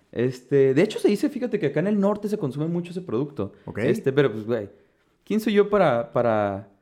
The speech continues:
Speaker 1: para decir si consumimos más o no?
Speaker 2: Ah.
Speaker 1: Si toda mi vida he vivido acá en el norte.
Speaker 2: Ah, bueno, sí,
Speaker 1: ¿Cómo
Speaker 2: completamente.
Speaker 1: podemos, cómo podemos comparar, no? Más bien, ya la misma gente nos irá diciendo,
Speaker 2: Sí.
Speaker 1: este, en dónde se consume más este producto.
Speaker 2: Venga.
Speaker 1: Pero,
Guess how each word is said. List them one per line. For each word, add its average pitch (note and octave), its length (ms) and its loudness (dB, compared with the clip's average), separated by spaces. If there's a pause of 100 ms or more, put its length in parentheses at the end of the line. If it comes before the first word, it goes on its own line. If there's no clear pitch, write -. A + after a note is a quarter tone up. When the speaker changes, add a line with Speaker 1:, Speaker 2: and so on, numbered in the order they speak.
(240)
Speaker 1:
para A#2+ 160 4
decir C#3+ 240 2
si D#3+ 100 -4
consumimos C3+ 400 -2
más C#3+ 320 0
o A2 60 -4
no? C3+ 400 0
Speaker 2:
Ah. F#2 240 -8
Speaker 1:
Si A2 200 -4 (200)
toda B2+ 140 4
mi B2+ 80 2
vida B2 140 4
he B2 40 4
vivido A#2 200 2
acá A2+ 140 -4
en A2 80 -2
el G#2+ 100 0
norte. F#2+ 400 -6 (140)
Speaker 2:
Ah, - 180 -12
bueno, F#2 200 -6 (280)
sí, G2+ 180 -10 (280)
Speaker 1:
¿Cómo A2+ 140 -4
Speaker 2:
completamente. D#3+ 220 4
Speaker 1:
podemos, F#3+ 240 6
cómo G3 220 2
podemos F#3+ 240 0
comparar, A2 520 2
no? D3 160 -2 (460)
Más C3+ 180 2
bien, D#3 360 0
ya D3 160 4
la D3 120 4
misma C3+ 260 2
gente B2+ 260 -2
nos B2 140 -2
irá A2 120 2
diciendo, G#2 520 -2 (280)
Speaker 2:
Sí. A#3 100 0
Speaker 1:
este, G2+ 460 0 (200)
en A#2+ 120 0
dónde C#3 160 4
se B2+ 100 2
consume A#2 320 2
más A#2 220 2
este A2 120 -8
producto. G2+ 480 -4
Speaker 2:
Venga. G2+ 420 -6
Speaker 1:
Pero, G2 480 -2